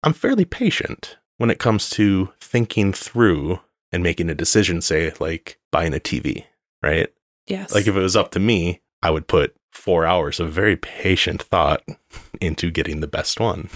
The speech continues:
Speaker 2: We should be, uh, like, video recording. My eyes are just
Speaker 1: Yeah.
Speaker 2: like
Speaker 1: So, to me, it felt a little empowering. Not that I wanna lean into the fact that I can procrastinate, and to me, that's not something I wanna do.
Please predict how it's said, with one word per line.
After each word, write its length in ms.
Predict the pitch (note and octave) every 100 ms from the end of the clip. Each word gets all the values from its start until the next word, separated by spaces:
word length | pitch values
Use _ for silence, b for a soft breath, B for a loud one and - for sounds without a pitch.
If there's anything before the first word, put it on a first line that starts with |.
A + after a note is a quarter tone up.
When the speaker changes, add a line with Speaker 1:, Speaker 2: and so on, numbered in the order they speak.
| - -
Speaker 2:
We 80 | F#3
should 200 | - E3+
be, 180 | E3+ E3+
uh, 160 | F3+ - -
like, 180 | E3+ D#3+
video 360 | E3 E3+ D#3+ D3+
recording. 460 | D3+ - D#3+ D#3+
My 160 | E3 D#3+
eyes 380 | E3+ E3 D#3+ -
are 80 | F3
just 280 | C#3 G#2 E3
Speaker 1:
Yeah. 60 |
Speaker 2:
like 400 | D#3+ D#3+ D#3+ - _ _ _ _ -
Speaker 1:
So, 360 | C3+ A2 F#2 _ -
to 100 | -
me, 200 | C#3+ F#3+
it 140 | C3+ -
felt 220 | - -
a 40 |
little 280 | F2+ F#2+ F#2
empowering. 600 | D2+ - F2+ D#2+ C#2 D2
Not 200 | F2+ B2+
that 100 | D3+
I 40 | A#2+
wanna 180 | F#2 D#2+
lean 240 | F#2 E2+
into 240 | E2 -
the 100 | D2+
fact 260 | D2+ D2+ -
that 120 | D2+
I 160 | - - _ _ -
can 220 | - D#2+
procrastinate, 680 | - - E2+ F2+ D#2+ C#2+ -
and 320 | D#2 C#2+ -
to 100 | -
me, 140 | F2+ D#2
that's 460 | D2 D2+ - -
not 160 | G2 D#2+
something 240 | E2 D#2+
I 40 | D#2
wanna 240 | D2+ D2
do. 280 | D2+ D#2+